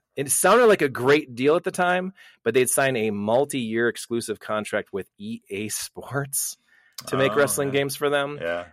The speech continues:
Speaker 1: And, uh, W W F and T H Q would go on all the way up until they became the two K company when T H Q kinda went out of business. But the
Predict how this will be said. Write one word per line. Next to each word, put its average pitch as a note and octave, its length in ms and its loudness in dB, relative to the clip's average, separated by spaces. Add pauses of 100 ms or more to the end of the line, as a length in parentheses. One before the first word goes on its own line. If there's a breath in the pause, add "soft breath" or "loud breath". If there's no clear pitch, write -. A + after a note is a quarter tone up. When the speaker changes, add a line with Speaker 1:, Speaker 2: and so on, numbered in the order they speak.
Speaker 1:
And, A2+ 320 -2
uh, G#2+ 320 2
W A2+ 300 -2
W A2 100 0
F A2+ 180 -2
and G2+ 160 -6
T - 140 -6
H G#2 160 -6
Q C3 180 -2
would G2+ 120 -4
go G2+ 180 -4
on G2+ 200 -4
all B2+ 320 2
the B2+ 100 0
way B2 180 2
up A2 120 -2
until A2 220 -4
they G#2+ 80 -2
became G2 300 -8
the F#2 80 -8
two G#2 220 -12
K C3 200 -2
company F2+ 400 -10
when F#2 200 -10
T - 180 -12
H F#2 140 -8
Q A2+ 120 -10
kinda F#2+ 180 -8
went F2+ 140 -8
out F2 60 -8
of F2 80 -12
business. F#2 280 -12
But - 160 -14
the G2 140 -14